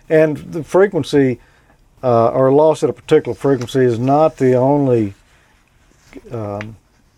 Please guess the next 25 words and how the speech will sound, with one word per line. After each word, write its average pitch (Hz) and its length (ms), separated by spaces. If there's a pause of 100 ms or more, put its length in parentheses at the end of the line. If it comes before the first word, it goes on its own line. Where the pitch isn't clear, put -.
you 127 100
know, 120 140
favorable 120 540
characteristic 113 1000 (160)
of 107 160
R 120 160
G 113 280
eight. 123 360 (680)
Uh, 135 320
you 139 140
know, 131 80
it 127 160
being 139 300
larger, 123 340
it 113 60
can 104 160
handle 104 260
more 98 220
power, 92 500
too. 101 320 (1120)
Um, 92 460 (180)
but 175 280 (120)
now 131 160
there 131 260
is 208 380